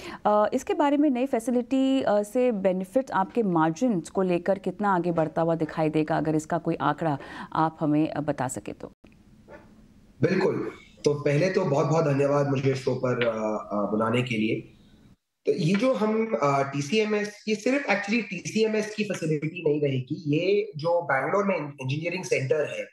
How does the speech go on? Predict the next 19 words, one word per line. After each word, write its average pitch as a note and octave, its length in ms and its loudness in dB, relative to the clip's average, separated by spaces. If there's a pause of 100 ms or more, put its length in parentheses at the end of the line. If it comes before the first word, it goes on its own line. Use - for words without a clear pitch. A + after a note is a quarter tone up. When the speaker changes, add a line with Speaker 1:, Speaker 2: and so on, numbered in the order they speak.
(540)
Speaker 2:
ये A#3 340 2
propulsion F3+ 880 0
और G3+ 220 2
traction G3+ 580 -2
electronics E3 760 -2
पर F#3+ 80 4
पूरी D#3+ 260 -6
focus C#3 400 -4
करेगी। A2 520 -8 (480)
इसका F#3 260 0
तहत G3 360 0
ये F#3+ 160 0
है F#3+ 120 2
कि, F#3+ 520 -4
अ, D3 200 4
चाहे D#3+ 260 0
वो F3+ 120 -2
टीसीएमएस G3 680 -2
हो, F3+ 380 -2